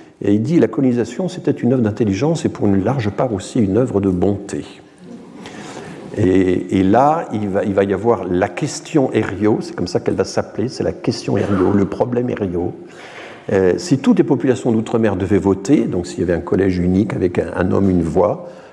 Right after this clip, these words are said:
la France devait, deviendrait ainsi la colonie de ses anciennes colonies. C'est ce qu'on appelle l'argument Herriot,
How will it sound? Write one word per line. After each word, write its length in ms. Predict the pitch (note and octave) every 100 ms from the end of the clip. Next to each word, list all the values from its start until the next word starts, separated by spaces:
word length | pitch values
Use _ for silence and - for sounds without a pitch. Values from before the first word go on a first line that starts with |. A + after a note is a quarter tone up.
| -
la 100 | F#2
France 380 | - C#3+ E3 C3
devait, 280 | G#2 G2+
deviendrait 640 | G2+ G2+ G2 G#2 G#2+ F#2+ F#2+
ainsi 280 | E2+ - C3+
la 100 | E2+
colonie 500 | - C3+ F#2+ G2+ B2+
de 80 | -
ses 240 | - F2
anciennes 300 | F2 - G2
colonies. 480 | - D#2 - - - - - - - - - -
C'est 140 | - F#2+
ce 80 | -
qu'on 100 | E2+
appelle 260 | - B2
l'argument 460 | G2 F2 G2+ G#2 A2
Herriot, 440 | G#2 - G2 G2